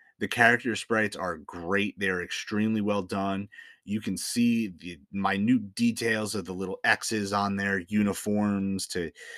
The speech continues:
you know, the, like, their, their muscles, they're all, you know, cut up like all, all the X-Men are.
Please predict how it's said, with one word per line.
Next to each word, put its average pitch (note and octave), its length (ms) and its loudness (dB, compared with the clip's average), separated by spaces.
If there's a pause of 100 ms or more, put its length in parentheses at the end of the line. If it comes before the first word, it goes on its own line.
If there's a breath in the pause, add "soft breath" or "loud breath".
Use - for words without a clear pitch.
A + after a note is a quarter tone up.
(200 loud breath)
you F#2 160 0
know, E2+ 280 -2 (1200 loud breath)
the, F#2 340 0
like, F#2+ 320 -4
their, F2 260 -4
their F#2 200 -2
muscles, G2+ 760 2
they're F#2 220 2
all, F#2 280 -2
you F2+ 120 -8
know, E2+ 160 -10
cut F#2+ 280 0
up F2 280 0
like E2 200 -8
all, - 220 -12 (400)
all D2 100 -12
the C#2 140 -10
X-Men D2 400 -10
are. D2 300 -6